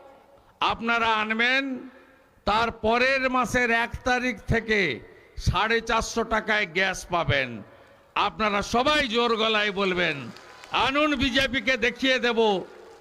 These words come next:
কিভাবে কাজ করতে হয়, ডাবল ইঞ্জিন কিভাবে কাজ করে। এই রাজ্যে দু কোটির বেশি শিক্ষিত বেকার, বিশেষ করে মুর্শিদাবাদ জেলায়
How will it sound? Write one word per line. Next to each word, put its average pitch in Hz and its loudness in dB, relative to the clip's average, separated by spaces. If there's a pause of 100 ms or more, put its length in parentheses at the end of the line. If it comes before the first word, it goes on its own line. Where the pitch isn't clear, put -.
(160)
কিভাবে 233 0
কাজ 220 0
করতে 220 -2
হয়, 196 2
ডাবল 196 0
ইঞ্জিন 185 0
কিভাবে 175 0
কাজ 156 -4
করে। 110 -6 (960)
এই 240 2
রাজ্যে 254 2 (720)
দু 277 4
কোটির 285 2
বেশি 277 0 (440)
শিক্ষিত 277 0
বেকার, 262 0 (540)
বিশেষ - 0
করে 302 2
মুর্শিদাবাদ 285 0
জেলায় 285 2